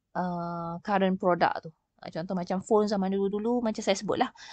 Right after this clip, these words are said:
ada aerial panjang kan. So, kita buang. Buang, um,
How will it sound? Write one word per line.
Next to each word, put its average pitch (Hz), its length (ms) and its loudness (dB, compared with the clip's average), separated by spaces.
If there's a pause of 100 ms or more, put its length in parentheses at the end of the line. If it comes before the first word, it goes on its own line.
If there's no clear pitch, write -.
(220)
ada 170 480 0
aerial 180 480 4
panjang 165 560 2 (160)
kan. 151 240 -2 (480)
So, 311 160 -6
kita - 160 -2
buang. 214 480 8 (320)
Buang, 190 720 0
um, 180 520 0